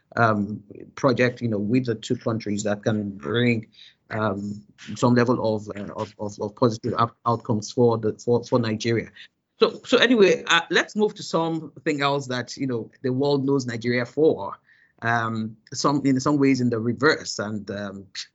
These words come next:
<laughs> you know, on, on, on the issues of power and electricity, uh, you know, Nigeria. Um, I mean, we, we've, we've evolved from nepa to,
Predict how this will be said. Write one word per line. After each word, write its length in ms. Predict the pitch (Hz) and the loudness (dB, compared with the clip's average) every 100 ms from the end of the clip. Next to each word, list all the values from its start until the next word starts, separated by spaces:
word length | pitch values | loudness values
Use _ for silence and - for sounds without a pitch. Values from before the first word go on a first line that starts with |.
| _ | _
<laughs> 360 | _ - - | _ -20 -8
you 680 | 151 143 120 - - - 123 | -4 -4 -6 -14 -18 -10 -2
know, 200 | 135 143 143 | 2 2 4
on, 200 | 156 143 | 0 2
on, 160 | 156 - | -2 2
on 140 | 202 | 4
the 120 | 170 180 | 4 2
issues 220 | 185 175 | 0 0
of 200 | 139 - | -2 -2
power 280 | - 147 139 | 2 4 4
and 100 | 131 | 2
electricity, 1300 | 127 127 - - - 135 - - - 131 120 101 92 | -4 -6 -10 -20 -14 -12 -8 -10 -6 -6 -6 -8 -6
uh, 140 | 113 | -6
you 120 | 120 120 | -4 -4
know, 80 | |
Nigeria. 560 | 117 117 120 131 127 131 _ _ _ - | -4 -4 0 2 2 0 _ _ _ -2
Um, 720 | 120 120 117 113 110 104 101 _ _ _ - | 2 4 2 0 -4 -6 -10 _ _ _ -6
I 120 | 120 | -4
mean, 280 | 120 110 110 | -4 -6 -6
we, 320 | 120 120 123 | -4 -2 -2
we've, 240 | 123 131 - | -2 -6 -2
we've 200 | 127 117 - | -2 -2 -4
evolved 560 | 127 123 139 143 135 | -2 2 4 6 4
from 640 | - 120 117 113 113 110 107 | 0 0 0 -2 -4 -2 0
nepa 540 | 127 131 131 123 120 | 0 4 4 4 2
to, 160 | - | -4